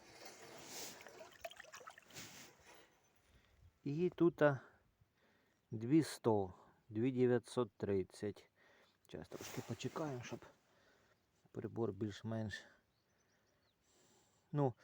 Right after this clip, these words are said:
тут концентрація солей в скважині збільшилася в два рази. Була тисяча, стала тисяча дев'ятсот тридцять, тисяча дев'ятсот тридцять п'ять. Ну і тепер скажіть мені, яку б воду ви пили?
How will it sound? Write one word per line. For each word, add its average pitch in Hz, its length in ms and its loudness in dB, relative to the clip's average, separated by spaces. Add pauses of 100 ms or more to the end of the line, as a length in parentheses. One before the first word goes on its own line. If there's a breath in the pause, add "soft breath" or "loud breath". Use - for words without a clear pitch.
(420 loud breath)
тут 175 220 10
концентрація 135 840 6
солей 123 360 6
в - 80 -4
скважині 101 680 4 (320)
збільшилася 107 800 0
в 101 80 -2
два 160 220 6
рази. 123 400 4 (920)
Була 104 260 4
тисяча, 113 440 0
стала 101 320 4
тисяча - 360 -4
дев'ятсот 95 440 -2
тридцять, - 540 0 (1080 soft breath)
тисяча 95 240 -4
дев'ятсот 95 400 -2
тридцять 98 400 -6
п'ять. 175 360 4 (1400 loud breath)
Ну 156 80 4
і 160 40 2
тепер 160 340 4
скажіть 139 400 0
мені, 123 200 2
яку 131 240 4
б 120 100 -6 (100)
воду 135 340 8
ви 120 200 10
пили? 104 400 0